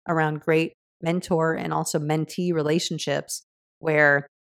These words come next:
I've been able to really discover so much about myself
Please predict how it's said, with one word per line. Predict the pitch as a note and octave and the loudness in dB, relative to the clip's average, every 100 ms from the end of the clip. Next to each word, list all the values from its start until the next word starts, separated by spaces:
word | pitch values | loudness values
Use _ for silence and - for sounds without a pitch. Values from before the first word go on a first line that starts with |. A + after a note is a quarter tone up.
| _ | _
I've | F3 | -2
been | E3 | 0
able | F3 F#3 | 0 0
to | F3 - D#3 D#3 D3+ | -2 -2 0 0 -2
really | - C#4 | 0 2
discover | B3 D#3+ - F#3 G3 C#3 | 2 -2 -4 -6 -8 -8
so | - - F#3 | -8 -4 -4
much | G3+ F3 F3 - | -2 -2 -2 -6
about | D#3 D3+ - | -2 -2 -4
myself | D3 - D#3 F3+ A#3 | -10 -2 2 2 0